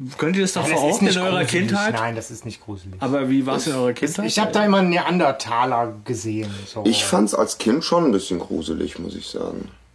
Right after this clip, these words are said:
Speaker 3: Ja, also ich hab schon irgendwie, äh, mir gedacht, so, mm, pff, also g-, allein schon Monsterberg.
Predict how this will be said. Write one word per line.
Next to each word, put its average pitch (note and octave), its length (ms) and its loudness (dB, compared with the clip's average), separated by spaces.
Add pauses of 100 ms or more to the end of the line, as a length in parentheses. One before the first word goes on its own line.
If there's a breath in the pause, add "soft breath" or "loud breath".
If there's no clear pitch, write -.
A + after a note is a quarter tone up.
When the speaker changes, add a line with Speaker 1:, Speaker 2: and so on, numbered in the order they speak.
(560 soft breath)
Speaker 3:
Ja, A#2 300 4 (180 loud breath)
also G2+ 200 4
ich G2 120 0
hab A#2 140 4
schon A#2 280 4
irgendwie, D3+ 580 4
äh, C#3 380 4
mir C3+ 160 4
gedacht, C3 320 2
so, B2 240 2
mm, B2 220 2
pff, A#1+ 840 -6
also A2+ 540 4
g-, - 600 -6
allein A#2 340 4
schon D3 240 4 (800 loud breath)
Monsterberg. - 1200 -2